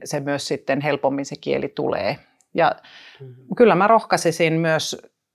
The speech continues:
Speaker 1: ottamaan kontaktia suomalaisiin kantaväestöön.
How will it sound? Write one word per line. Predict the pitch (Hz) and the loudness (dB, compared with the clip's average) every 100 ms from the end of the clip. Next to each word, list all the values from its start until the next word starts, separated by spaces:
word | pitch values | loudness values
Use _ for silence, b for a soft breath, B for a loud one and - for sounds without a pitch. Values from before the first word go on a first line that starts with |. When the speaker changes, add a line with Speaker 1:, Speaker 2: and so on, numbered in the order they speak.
| _ | _
Speaker 1:
ottamaan | 175 170 175 165 156 | 0 2 2 2 2
kontaktia | 156 156 139 - 147 | 2 2 -2 0 0
suomalaisiin | 143 160 151 170 180 185 196 190 190 | 2 0 2 2 2 0 0 -2 -2
kantaväestöön. | - 185 185 185 190 180 - 190 190 190 | -2 0 4 6 6 4 2 4 4 2